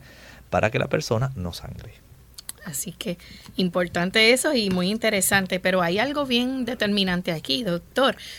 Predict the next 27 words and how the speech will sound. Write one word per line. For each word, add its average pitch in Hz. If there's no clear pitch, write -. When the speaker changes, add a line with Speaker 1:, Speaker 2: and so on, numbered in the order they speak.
Speaker 2:
Si 202
esa 180
persona 269
tiene 233
este 220
trastorno 180
de 185
coagulación, 185
quiere 208
decir 240
que 240
entonces 190
sus -
padres, 220
alguno 180
de 185
ellos 233
también 180
tiene 170
el 165
trastorno, 175
así 165
que 208
hay 196
que 202
hacer 208
entonces 208